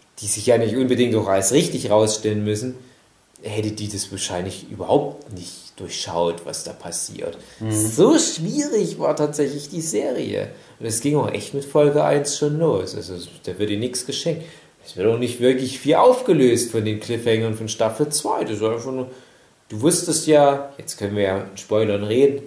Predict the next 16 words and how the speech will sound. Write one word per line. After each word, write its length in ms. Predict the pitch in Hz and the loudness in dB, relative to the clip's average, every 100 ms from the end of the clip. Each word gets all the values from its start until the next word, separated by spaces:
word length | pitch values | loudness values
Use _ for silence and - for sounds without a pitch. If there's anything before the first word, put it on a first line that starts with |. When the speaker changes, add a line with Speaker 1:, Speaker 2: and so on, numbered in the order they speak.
| - | -14
Speaker 1:
generell, 420 | 85 85 98 104 | -12 -4 -2 -2
die 100 | - | -4
ganze 280 | 90 95 87 | -10 -10 -10
Folge 360 | - 92 95 | -6 -4 -4
wird 240 | 92 92 - | -6 -8 -8
sehr 200 | 92 87 | -8 -8
spoilerbehaftet, 960 | - 107 117 107 101 101 107 - 107 | -2 2 2 2 -2 -4 -8 -10 -14
sehr 160 | - 104 | -8 -8
viele 260 | - 98 95 | -8 -12 -14
Theorien. 520 | - 104 104 123 - - - - _ _ _ _ - _ _ _ | -10 -6 -6 -8 -10 -18 -20 -20 _ _ _ _ -20 _ _ _
Staffel 300 | - 107 104 | -14 -12 -12
zwei 280 | 107 110 117 | -2 2 4
endete 220 | 123 110 | 4 2
ja 160 | 117 113 | 4 4
damit, 480 | 113 120 123 - - | 4 4 0 -2 0
dass 460 | 107 101 - - | 2 2 -2 -6